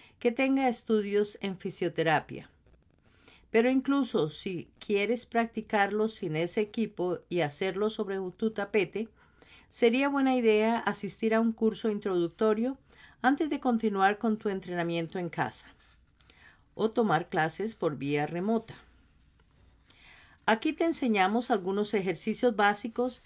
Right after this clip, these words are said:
para que puedas iniciarte de forma segura. Esta rutina es apta para cualquier persona, siempre y cuando se sigan los principios básicos del Pilates. Torsión en cuatro puntos.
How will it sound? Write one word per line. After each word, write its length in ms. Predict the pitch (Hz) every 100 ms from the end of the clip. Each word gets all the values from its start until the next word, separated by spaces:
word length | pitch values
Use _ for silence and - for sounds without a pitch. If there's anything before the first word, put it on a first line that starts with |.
| - - -
para 220 | - 240 233
que 120 | 240
puedas 400 | 269 294 302 285
iniciarte 840 | 220 185 - 196 190 - 208 190
de 180 | 170 180
forma 380 | 180 180 170 180
segura. 560 | - 156 143 127 - - _ _ _ _ _ _ _ - - _ -
Esta 260 | 262 330
rutina 500 | 294 233 220 214 208
es 180 | 185 -
apta 320 | 202 - 226
para 240 | 226 185 -
cualquier 420 | 139 - 190 180
persona, 640 | 190 170 - 180 160 170 - _ _ _
siempre 440 | - 262 277 277
y 60 | 240
cuando 440 | - 202 214 233
se 160 | 247 220
sigan 380 | - 190 190 185
los 140 | 170
principios 600 | - 156 - 226 240 226
básicos 520 | 180 185 - 226 208
del 160 | 170 156
Pilates. 880 | 165 160 156 139 - - - - - _ _ _ _ _ - - _ _ _
Torsión 680 | 214 196 - 254 262 311 - -
en 180 | 208 185
cuatro 560 | 208 190 190 190 190
puntos. 760 | - 160 147 139 - - -